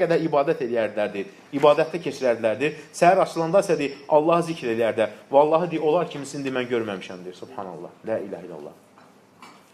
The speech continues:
Sonra xavariclər, Allah onları lənət etsin. Xavariclər Əli ibn Əbi Talibi, həmçinin Muavib ibn Əbi Sufyan və Amr ibn Asi öldürməyə qərara gəlirlər və Abdurrahman ibn Mulcim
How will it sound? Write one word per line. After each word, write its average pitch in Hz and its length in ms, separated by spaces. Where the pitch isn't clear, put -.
Sonra 208 640
xavariclər, 196 680
Allah 170 220
onları 151 320
lənət 131 360
etsin. 95 260
Xavariclər 190 420
Əli 185 60
ibn 196 120
Əbi 180 180
Talibi, 196 480
həmçinin 190 320
Muavib 180 360
ibn 180 40
Əbi 175 200
Sufyan 190 500
və 240 300
Amr 185 240
ibn 165 160
Asi 160 220
öldürməyə 156 400
qərara 120 320
gəlirlər 117 480
və 190 240
Abdurrahman 185 480
ibn 175 160
Mulcim 220 400